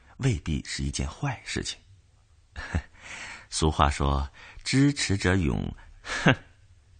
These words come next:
反正知耻不知耻的只会个勇。张有志插了一句挖苦的话。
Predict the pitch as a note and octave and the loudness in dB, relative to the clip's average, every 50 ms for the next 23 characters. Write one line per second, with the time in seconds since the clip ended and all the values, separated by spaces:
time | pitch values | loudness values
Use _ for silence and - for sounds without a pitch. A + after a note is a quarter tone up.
0 | - - - - - - - - A2+ A2 A2+ A#2 C3+ C#3+ C3+ B2+ A2+ G#2 G2+ F#2+ | -20 -20 -20 -18 -18 -12 2 10 10 12 12 12 12 12 12 12 12 10 6 4
1 | - - - - - - - - - A#2 A#2+ B2 A#2+ - - - D2 D2 - - | -2 -8 -18 -20 -20 -18 -6 0 4 4 6 6 4 2 2 4 4 4 4 4
2 | F#2 - - A2 G#2+ - - - - C2 C2 - - D2+ D2+ D2+ D#2 E2 - - | 2 2 4 0 0 0 -2 -2 -2 -2 -2 0 2 2 2 2 2 -2 -8 -14
3 | _ _ - - - - - - D2+ C2+ A#1+ - - - - - C#3+ A2+ - - | _ _ -20 -20 -12 -8 -4 -2 0 -2 -2 -4 -10 -6 -2 0 0 0 0 0
4 | D#2 C#2+ D2 C#2 C#2+ - - _ - - D#2 G2+ - - - _ _ _ - _ | -2 -2 0 -4 -6 -6 -10 _ -8 -6 -6 -6 -6 -8 -20 _ _ _ -20 _
5 | - - - - - - - _ _ _ _ _ _ _ _ _ _ _ - - | -20 -20 -20 -20 -20 -20 -20 _ _ _ _ _ _ _ _ _ _ _ 2 6
6 | C#3+ C#3+ D#3 D#3 B2 D#2+ C2 C2 - - B2 A#2 F2 C2+ - - - _ _ _ | 8 8 8 6 4 4 2 0 -2 0 2 2 2 2 0 -4 -10 _ _ _
7 | _ _ _ _ _ _ _ _ _ _ _ _ - - A#2+ G#2+ A2 A2 E2 - | _ _ _ _ _ _ _ _ _ _ _ _ -4 2 2 2 2 2 -4 -4
8 | D2+ D#2 - D2+ C#2+ C#2 - F#2+ A#2 B2+ C3 C#3 - - - - - - - - | -4 -4 -2 -4 -4 0 2 2 2 2 0 -4 -6 -10 -12 -12 -12 -16 -16 -18
9 | - | -20